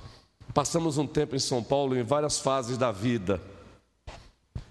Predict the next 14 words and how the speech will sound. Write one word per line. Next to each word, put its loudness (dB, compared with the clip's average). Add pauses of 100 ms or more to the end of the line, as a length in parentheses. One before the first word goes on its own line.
(300)
Numa 2
dessas -2
fases -2
da 2
vida, 0
eu 0
conheci -2
uma 2
irmãzinha 0
que 0 (800)
é 2 (160)
semi-analfabeta, -2 (880)
Diácono 0
Luciano. -2